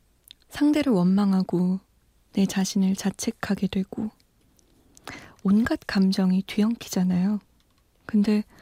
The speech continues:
운명이라는 단어 하나가 참 많은 것을 깔끔하게 정리해준다는 생각이 들어요. "운명이 아니었어."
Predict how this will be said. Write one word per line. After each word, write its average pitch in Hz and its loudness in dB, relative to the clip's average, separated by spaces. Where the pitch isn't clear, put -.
운명이라는 233 2
단어 208 0
하나가 208 0
참 277 0
많은 190 2
것을 226 -2
깔끔하게 320 -2
정리해준다는 196 2
생각이 247 -2
들어요. 185 -4
"운명이 196 2
아니었어." 190 -2